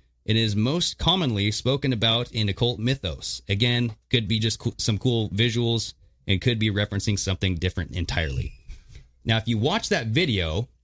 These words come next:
it's the second tab over to the right.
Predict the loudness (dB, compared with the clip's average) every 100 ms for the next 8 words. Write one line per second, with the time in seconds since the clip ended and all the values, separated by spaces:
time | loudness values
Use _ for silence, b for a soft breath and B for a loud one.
0 | _ _ _ _ _ -4 -2 0 0 0
1 | -2 0 0 2 2 0 0 0 0 0
2 | 0 0 -2 -8 _ 0 2 2